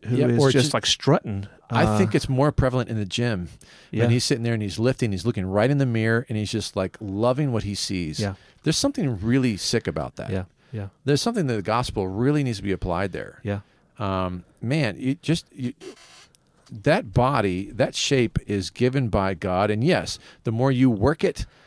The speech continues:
Speaker 2: and the more stress you put on that body, the more it responds and the more beautiful it becomes. And I appreciate people who are fit. I appreciate people who stay in shape, who steward their bodies, but I do not appreciate people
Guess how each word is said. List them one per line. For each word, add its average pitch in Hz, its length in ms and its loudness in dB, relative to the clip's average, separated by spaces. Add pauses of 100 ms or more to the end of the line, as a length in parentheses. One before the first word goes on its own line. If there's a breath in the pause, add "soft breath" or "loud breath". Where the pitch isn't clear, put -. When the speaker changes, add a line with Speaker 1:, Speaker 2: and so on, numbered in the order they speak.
(220 soft breath)
Speaker 2:
and 117 140 0
the 117 40 2
more 123 180 0
stress - 480 0
you 143 60 -2
put 143 120 2
on 135 80 0
that 120 140 -2
body, 123 320 2
the 104 200 -4 (100)
more 113 220 0
it - 60 -8
responds 117 600 0
and 104 80 -4
the 98 40 -4
more 98 160 -2
beautiful 107 460 0
it 98 80 -4
becomes. 120 600 -6 (440 soft breath)
And 113 260 0
I 127 140 2
appreciate 139 640 0
people 131 300 0
who 131 140 0
are 107 80 0
fit. 139 380 -2
I 104 80 -2
appreciate 120 460 -4
people 127 280 -2
who 110 160 -2
stay 113 320 -2
in 113 100 -2
shape, - 360 -2 (360 loud breath)
who 113 140 -6
steward 135 420 2
their 120 140 0
bodies, 110 280 2
but 104 140 -2
I 98 80 0
do 123 280 0
not 120 240 0
appreciate 92 520 -6
people 98 400 -6